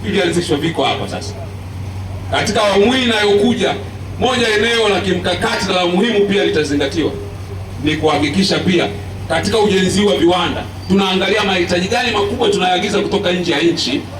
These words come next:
ili tusitumie fedha zetu nyingi za kigeni kuagiza hivyo vifaa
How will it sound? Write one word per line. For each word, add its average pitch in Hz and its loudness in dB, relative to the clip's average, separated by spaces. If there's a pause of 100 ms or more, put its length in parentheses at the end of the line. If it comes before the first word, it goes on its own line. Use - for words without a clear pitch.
(200)
ili 277 2 (240)
tusitumie 196 2
fedha 196 2
zetu 202 2
nyingi 285 2
za 208 0
kigeni 202 2
kuagiza 180 2
hivyo 147 2
vifaa 117 -2